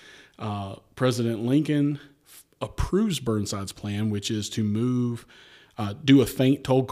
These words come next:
toward Culpeper Courthouse and move south toward Fredericksburg and then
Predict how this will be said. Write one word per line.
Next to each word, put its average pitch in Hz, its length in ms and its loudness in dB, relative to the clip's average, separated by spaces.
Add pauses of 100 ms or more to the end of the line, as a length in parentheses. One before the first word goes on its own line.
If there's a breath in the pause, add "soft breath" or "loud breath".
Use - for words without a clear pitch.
(300)
toward 139 600 2
Culpeper 123 380 -4
Courthouse 104 560 -6 (280 loud breath)
and 104 220 0
move 110 240 2
south 107 380 -4
toward 95 340 -8
Fredericksburg 101 720 -4
and 98 120 -6
then 95 200 -6